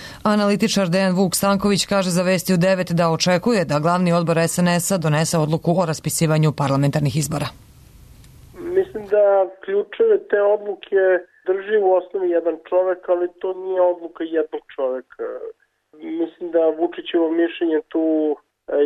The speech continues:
Speaker 2: je ono mišljenje koje će podržati većina u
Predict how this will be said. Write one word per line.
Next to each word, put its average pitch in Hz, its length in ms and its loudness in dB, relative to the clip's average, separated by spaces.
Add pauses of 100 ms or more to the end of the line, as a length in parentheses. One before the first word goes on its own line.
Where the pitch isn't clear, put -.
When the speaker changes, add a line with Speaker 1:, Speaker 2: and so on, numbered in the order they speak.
Speaker 2:
je 160 80 2
ono 165 240 2 (100)
mišljenje 170 440 -4
koje 165 160 0 (120)
će 175 100 0 (320)
podržati 160 560 -2 (120)
većina 151 400 -2 (300)
u - 20 -16